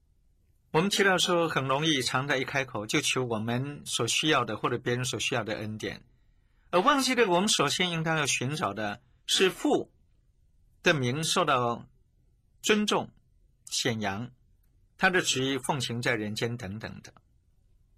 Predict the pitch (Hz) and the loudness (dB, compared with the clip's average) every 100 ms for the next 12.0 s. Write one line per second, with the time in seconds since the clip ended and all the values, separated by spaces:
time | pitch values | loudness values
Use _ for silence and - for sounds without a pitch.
0 | _ _ _ _ _ _ _ _ _ _ | _ _ _ _ _ _ _ _ _ _
1 | _ _ _ _ _ _ _ _ _ _ | _ _ _ _ _ _ _ _ _ _
2 | _ _ _ _ _ _ _ - 143 214 | _ _ _ _ _ _ _ -2 0 2
3 | 185 160 151 156 156 196 135 151 - 143 | 2 4 2 0 -4 -2 0 0 0 0
4 | 123 165 131 160 123 127 104 - 104 101 | 2 0 0 -2 -2 -4 -4 -6 -8 -10
5 | - _ _ _ _ _ _ _ _ _ | -12 _ _ _ _ _ _ _ _ _
6 | _ _ - 185 254 277 294 262 254 214 | _ _ 0 2 4 2 2 2 2 2
7 | 202 185 - 156 147 135 - 214 139 160 | 2 2 4 4 2 0 0 0 2 2
8 | 147 110 107 107 117 - _ _ _ _ | 0 -2 -4 -4 -6 -8 _ _ _ _
9 | _ _ _ _ _ _ _ _ _ _ | _ _ _ _ _ _ _ _ _ _
10 | _ _ _ _ _ _ _ _ - 160 | _ _ _ _ _ _ _ _ 0 2
11 | 190 208 190 - 131 - 135 147 160 | 4 4 2 2 0 0 -2 -2 -4